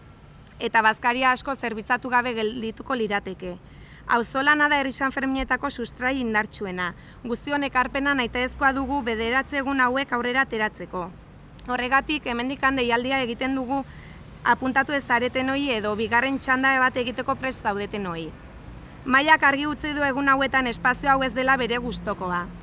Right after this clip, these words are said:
Aspaldi dakigu erregimenak ez duela onesten herriaren ahaleginarekin sorturiko ezerrez.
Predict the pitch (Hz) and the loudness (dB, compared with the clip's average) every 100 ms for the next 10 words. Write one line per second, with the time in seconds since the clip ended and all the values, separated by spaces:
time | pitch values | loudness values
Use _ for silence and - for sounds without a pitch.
0 | - - - - - 240 - 277 302 311 | -14 -14 -14 -10 2 2 4 4 4 2
1 | 285 294 269 294 285 240 233 269 277 277 | 2 2 0 2 0 -2 -2 0 0 2
2 | 277 277 269 269 269 269 262 262 - 277 | 2 2 0 0 4 4 4 2 -2 -4
3 | 277 247 240 254 262 226 220 190 - - | -4 -2 -2 2 2 2 0 -4 -10 -6
4 | - 240 269 277 285 277 262 262 294 285 | 4 4 4 0 2 4 4 2 -2 -2
5 | 247 233 269 269 254 269 220 247 220 185 | -2 -2 -4 -4 -2 -2 0 -2 -2 -2
6 | 160 | -6